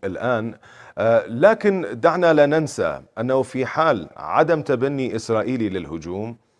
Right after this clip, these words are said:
وفي حال، آه، وجود أو وصول هذه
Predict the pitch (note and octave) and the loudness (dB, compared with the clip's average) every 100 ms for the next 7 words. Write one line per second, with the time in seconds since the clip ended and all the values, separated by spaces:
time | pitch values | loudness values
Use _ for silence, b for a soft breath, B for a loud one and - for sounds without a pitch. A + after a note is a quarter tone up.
0 | b b b b G2+ B2 A#2+ C#3+ C3 D#3+ | b b b b 0 2 2 0 2 4
1 | E3+ G2+ D2 - _ - E2+ E2 D#2+ F#2+ | 4 4 -2 -12 _ -10 -6 -6 -6 -4
2 | C3 B2+ F3 B2+ - _ - B2 B2 C3 | -4 0 0 0 -4 _ -2 0 0 -2
3 | F3+ E3+ G2 - E2+ C3 C3+ B2 A#2 G#2+ | 0 0 0 -6 -4 -2 -2 -4 -4 -6